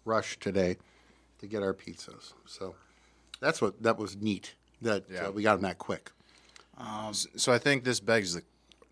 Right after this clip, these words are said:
Speaker 3: I
Speaker 2: begs the
Speaker 3: think I'm
Speaker 2: question.
Speaker 3: gonna have to give Harris a ten as well. It's,
Speaker 1: Yeah.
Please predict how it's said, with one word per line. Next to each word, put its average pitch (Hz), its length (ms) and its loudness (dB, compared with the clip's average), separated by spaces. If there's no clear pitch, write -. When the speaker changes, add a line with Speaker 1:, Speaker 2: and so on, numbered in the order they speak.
Speaker 3:
I 127 120 0
Speaker 2:
begs 127 120 4
the 175 60 4
Speaker 3:
think 143 140 0
I'm 127 120 6
Speaker 2:
question. 139 180 2
Speaker 3:
gonna 110 80 0
have 113 200 0
to 113 80 -8
give 104 280 -6
Harris 110 360 -2
a 101 60 -10
ten 101 260 -8
as 98 160 -8
well. 98 420 -4
It's, - 440 -8
Speaker 1:
Yeah. 123 340 2